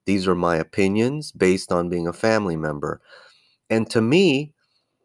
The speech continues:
war is about survival, not winning. When you're talking about the soldiers, uh, the support personnel, people, you know, doing emergency surgery, flying helicopters or vehicles,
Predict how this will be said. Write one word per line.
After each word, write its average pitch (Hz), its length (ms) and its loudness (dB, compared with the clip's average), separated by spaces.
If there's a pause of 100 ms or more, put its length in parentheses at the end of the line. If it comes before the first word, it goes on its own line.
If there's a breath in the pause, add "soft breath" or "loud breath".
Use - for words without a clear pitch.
(480)
war 165 380 6
is 120 160 2
about 110 300 0
survival, 87 760 -4
not 98 320 -4
winning. 85 560 -4 (320)
When 98 160 -2
you're 127 80 0
talking 139 420 0
about 95 300 0
the 87 80 -6
soldiers, 98 800 -2 (540 soft breath)
uh, 80 200 -4
the 82 120 -12
support - 580 0 (400)
personnel, 92 800 0
people, 95 560 -4 (500)
you 87 140 -4
know, 85 240 -2
doing 92 300 -2
emergency 92 640 -2
surgery, 92 720 0 (720 loud breath)
flying 95 480 2
helicopters 92 880 0
or 78 60 -6
vehicles, 90 800 -4